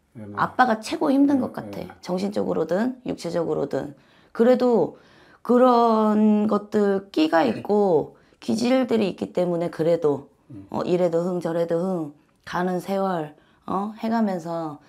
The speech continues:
Speaker 2: 그래도 재미를 찾아가는, 어, 대주라 그래. 할머니가. 그래도 뭐라도 좀 부여잡고 자기가 좀 이렇게
Speaker 1: 그럼
Speaker 2: 끌어올리고 싶은데.
Speaker 1: 집사람 같은 경우에는 교회를 다니거든요.
Speaker 2: 그쵸?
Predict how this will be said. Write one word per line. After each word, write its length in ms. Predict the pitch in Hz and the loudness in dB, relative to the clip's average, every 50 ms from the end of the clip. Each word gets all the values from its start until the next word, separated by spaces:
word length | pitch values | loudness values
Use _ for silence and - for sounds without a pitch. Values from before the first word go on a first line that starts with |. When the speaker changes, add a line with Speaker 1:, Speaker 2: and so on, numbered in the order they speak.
| _ _ | _ _
Speaker 2:
그래도 640 | - - 190 196 202 196 196 185 170 156 151 - _ _ | -6 -4 -2 -2 -2 -2 -2 -2 -4 -4 -6 -10 _ _
재미를 420 | - - 202 196 208 220 214 202 196 | -8 -4 -2 0 0 0 0 -2 -4
찾아가는, 1000 | 196 - 240 277 - 285 262 254 240 220 202 190 190 190 190 180 160 135 131 131 - _ _ _ _ _ | -8 -10 -12 -6 -6 -2 -2 0 0 0 0 0 -2 -4 -4 -4 -4 -4 -6 -8 -12 _ _ _ _ _
어, 220 | - 180 214 240 226 | -6 -4 -4 -4 -6
대주라 460 | - 156 165 160 170 180 175 160 170 | -6 -6 -6 -4 -4 -4 -4 -4 -6
그래. 320 | - 143 127 131 143 - _ _ _ _ _ _ _ _ _ _ _ _ | -6 -10 -10 -10 -12 -16 _ _ _ _ _ _ _ _ _ _ _ _
할머니가. 640 | _ - 170 170 180 170 165 160 151 147 - 139 143 - _ _ _ _ _ _ _ _ _ _ | _ -12 -8 -6 -6 -4 -4 -6 -6 -8 -12 -16 -16 -18 _ _ _ _ _ _ _ _ _ _
그래도 320 | - 180 175 180 175 175 | -8 -4 -4 -4 -4 -4
뭐라도 340 | 156 160 165 170 170 170 175 | -4 -4 -4 -4 -4 -6 -6
좀 140 | 160 160 151 | -8 -8 -10
부여잡고 800 | - - 165 170 170 165 143 - - _ - 165 151 147 143 - _ _ _ _ | -8 -6 -6 -6 -6 -6 -10 -14 -12 _ -4 -4 -4 -4 -6 -14 _ _ _ _
자기가 300 | _ - 156 160 160 160 | _ -8 -8 -6 -6 -6
좀 140 | 160 170 156 | -8 -6 -8
이렇게 160 | 139 135 131 | -6 -4 -4
Speaker 1:
그럼 120 | 127 120 - | -4 -2 0
Speaker 2:
끌어올리고 460 | 277 285 277 269 262 233 220 208 202 | 2 2 2 2 2 0 -2 -4 -4
싶은데. 640 | - - 220 - - 196 185 180 185 180 165 - - - | -10 -12 -16 -12 -10 -8 -4 -2 -2 -4 -4 -6 -14 -12
Speaker 1:
집사람 400 | - 113 101 - 170 175 160 127 | -12 -12 -8 -6 -6 -6 -4 -6
같은 240 | 120 110 - 104 98 | -6 -8 -8 -10 -10
경우에는 400 | 104 101 101 104 95 92 90 - _ _ _ _ _ _ | -8 -10 -10 -10 -12 -14 -16 -20 _ _ _ _ _ _
교회를 420 | - 117 113 131 165 175 196 208 | -12 -10 -6 -6 -6 -6 -6 -8
다니거든요. 720 | - 202 - 196 190 196 185 180 180 180 180 175 175 175 175 - - | -8 -10 -12 -12 -12 -14 -14 -14 -14 -14 -14 -16 -16 -20 -20 -20 -20
Speaker 2:
그쵸? 420 | - _ - 285 320 285 170 | -14 _ -4 -4 -4 -4 -6